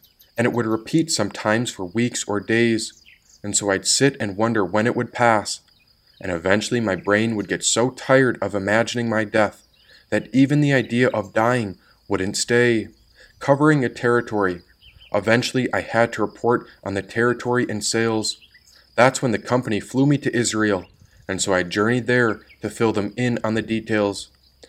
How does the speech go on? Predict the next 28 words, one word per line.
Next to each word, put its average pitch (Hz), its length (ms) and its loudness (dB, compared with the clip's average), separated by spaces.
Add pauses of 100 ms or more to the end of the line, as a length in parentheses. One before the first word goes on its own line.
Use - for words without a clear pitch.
(200)
A 104 80 -2
smile 123 440 4
can 101 180 -8
go 92 180 2
a - 20 0
long 95 340 0
way, 98 340 0 (540)
and 101 160 -8
curiosity, 131 880 4 (140)
questions, 127 560 0 (180)
and 110 100 -2
inquisitiveness 120 920 -2 (220)
can 95 160 -4
take 107 240 -2
you 92 120 -6
even 110 260 -2
further. 104 540 -2 (600)
I 110 100 2
should 160 200 0
have 170 120 -2
been 104 120 -2
focused 117 500 -2
on 95 100 -6
the 92 60 -6
product 117 500 2
and 101 120 -8
sales 131 380 0
numbers, 92 380 -4